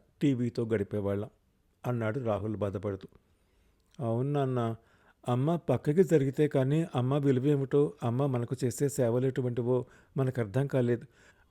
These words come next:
ఆమెంటూ ఒక వ్యక్తి ఇంట్లో ఉందని గమనించకుండా, ఉలుకు పలుకు లేకుండా ఎవరి గదుల్లో వాళ్ళం సెల్ ఫోన్లతో గడిపాం. మన పనులకి పనికి వచ్చే సర్వెంట్‌ని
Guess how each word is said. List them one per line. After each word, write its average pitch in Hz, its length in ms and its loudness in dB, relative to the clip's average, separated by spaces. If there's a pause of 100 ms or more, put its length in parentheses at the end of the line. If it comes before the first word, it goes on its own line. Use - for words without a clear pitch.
ఆమెంటూ 156 600 2
ఒక 170 200 0
వ్యక్తి 147 640 2
ఇంట్లో 165 340 2
ఉందని 160 460 2
గమనించకుండా, 139 800 2 (120)
ఉలుకు 143 340 2
పలుకు 156 340 2
లేకుండా 131 540 0 (440)
ఎవరి 135 300 8
గదుల్లో 139 460 6
వాళ్ళం 143 400 2
సెల్ 131 260 0
ఫోన్లతో 143 420 0
గడిపాం. 117 420 0 (460)
మన 123 160 2
పనులకి 131 500 0
పనికి 123 280 0
వచ్చే 127 340 0
సర్వెంట్‌ని 135 640 -2